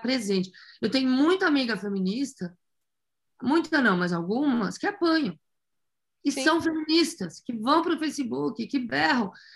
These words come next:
Speaker 1: mas não conseguem separar dessa ideia de, de violência. Então, pra mim, pessoalmente, eu tô muito decidida a não viver mais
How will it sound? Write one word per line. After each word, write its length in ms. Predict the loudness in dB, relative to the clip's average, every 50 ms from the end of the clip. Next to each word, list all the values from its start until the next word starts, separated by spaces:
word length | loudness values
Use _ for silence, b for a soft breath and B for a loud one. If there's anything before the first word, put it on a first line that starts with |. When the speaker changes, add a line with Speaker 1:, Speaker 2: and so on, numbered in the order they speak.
| B B B
Speaker 1:
mas 220 | 2 2 4 4
não 220 | 4 4 4 4
conseguem 720 | 2 0 0 0 -2 -4 -4 -2 2 2 2 2 0 -2 -6
separar 580 | -6 -6 -8 -6 -4 -4 -2 0 2 2 0 0
dessa 240 | -2 -6 -8 -8 -10
ideia 400 | -8 -8 -6 -6 -6 -6 -8 -8
de, 240 | -8 -8 -8 -8
de 140 | -8 -10 -8
violência. 640 | -8 -6 -6 -4 -4 -4 -4 -4 -6 -8 -12 -18 -20 _ b b b b b b b b b
Então, 460 | -6 -6 -2 2 4 4 4 4 2
pra 300 | -2 -6 0 2 4 4 4
mim, 340 | 2 0 0 0 0 0 -2
pessoalmente, 720 | -4 -6 -6 -6 -4 -4 -2 0 0 -2 -2 -4 -4 -6
eu 80 | -8
tô 260 | -8 -8 -8 -6 -6 -4
muito 480 | -4 -2 0 2 2 2 2 0 -4
decidida 580 | -6 -6 -6 -6 -8 -10 -8 -8 -8 -8 -6 -4
a 40 | -2
não 280 | -2 0 0 -2 -2
viver 380 | -2 -2 -4 -4 -4 -4 -2 -2
mais 720 | -2 0 2 2 2 2 0 0 -4 -6 -6 -8 -16 -20